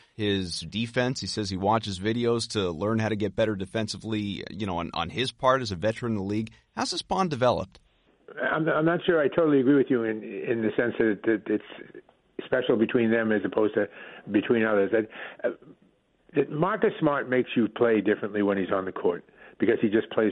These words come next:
Speaker 2: so hard. That block last night was one of the best defensive plays of the year.
Speaker 1: Oh, it was great.
Speaker 2: Uh, um, so he, he may, and, and Kyrie really likes that. Kyrie likes the idea of somebody else, uh, forcing the issue.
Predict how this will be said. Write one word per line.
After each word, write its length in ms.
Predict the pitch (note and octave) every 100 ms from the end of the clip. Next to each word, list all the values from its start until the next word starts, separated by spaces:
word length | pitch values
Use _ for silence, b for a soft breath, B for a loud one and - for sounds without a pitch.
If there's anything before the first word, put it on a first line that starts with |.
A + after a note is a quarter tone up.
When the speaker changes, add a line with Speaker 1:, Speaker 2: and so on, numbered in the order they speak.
| -
Speaker 2:
so 120 | G2
hard. 200 | G2 F2
That 180 | B2 -
block 260 | B2+ A#2+
last 180 | G#2+ F#2 -
night 220 | G2+ -
was 100 | F#2+
one 200 | G2 F#2
of 80 | F2+
the 60 | - _
best 160 | G2+ -
defensive 340 | - F#2+ -
plays 220 | - G2 F#2+
of 80 | F2+
the 40 | F#2
year. 280 | G#2+ G2 F2
Speaker 1:
Oh, 140 | A#2+
it 40 | G2+
was 100 | E2+
great. 260 | G#2+ G#2 G2
Speaker 2:
Uh, 400 | F#2+ F#2 F#2+ F#2 _ _ B B - A#2+
um, 440 | A2+ G#2 G#2 G2+ _ _ - -
so 220 | B2 A2+ -
he, 400 | B2+ F3 F#3 D#3
he 200 | C3+ F#3
may, 260 | F3+ D#3+ - -
and, 180 | B2+ A#2+ B2
and 140 | C#3 -
Kyrie 300 | D3+ D#3+ E3+
really 260 | D3+ C#3 A2
likes 280 | A#2+ B2 -
that. 280 | A#2+ - -
Kyrie 400 | B2+ C#3 C#3 C3 B B B
likes 200 | A#2 B2+ -
the 100 | A2+
idea 320 | G#2+ G#2 G#2
of 80 | G2 A2+
somebody 240 | G#2 G#2
else, 180 | G2 F#2 - B B B B G#2
uh, 320 | G2 F#2 F#2+ -
forcing 340 | A#2 G#2+ G#2
the 160 | G2+ G#2
issue. 240 | G2+ -